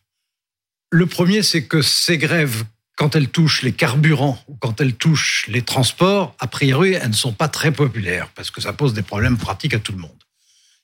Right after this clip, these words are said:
Et en plus, on approche des vacances. La deuxième chose, c'est que les réquisitions sont, ont des effets ambivalents. C'est-à-dire que d'un côté, ça permet de reprendre, euh, des livraisons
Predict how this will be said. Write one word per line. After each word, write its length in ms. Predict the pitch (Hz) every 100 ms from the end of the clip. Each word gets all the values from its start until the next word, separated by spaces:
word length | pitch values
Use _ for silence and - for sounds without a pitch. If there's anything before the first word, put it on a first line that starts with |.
| _
Et 80 | 107
en 120 | 98
plus, 220 | 90 113
on 140 | 107 104
approche 520 | 101 92 87 - 92
des 80 | 104
vacances. 420 | - - 69 - - - - - _
La 100 | 123
deuxième 320 | 147 175 185
chose, 280 | 131 233 240
c'est 140 | - 156
que 80 |
les 100 | 147
réquisitions 920 | 120 175 214 185 160 160 147 - 240 254
sont, 300 | - 160 123 -
ont 100 | 175
des 220 | 143 139
effets 220 | 165 - 214
ambivalents. 580 | 160 143 143 180 147 107 _ _ _
C'est-à-dire 200 | _ 147
que 100 | -
d'un 160 | 135 170
côté, 240 | 175 -
ça 140 | 160 147
permet 260 | 151 131
de 80 | 131
reprendre, 680 | 120 113 - 147 135 110 110 - - - _ 110
euh, 360 | 110 113 110 110
des 140 | 113
livraisons 580 | 127 110 147 175 254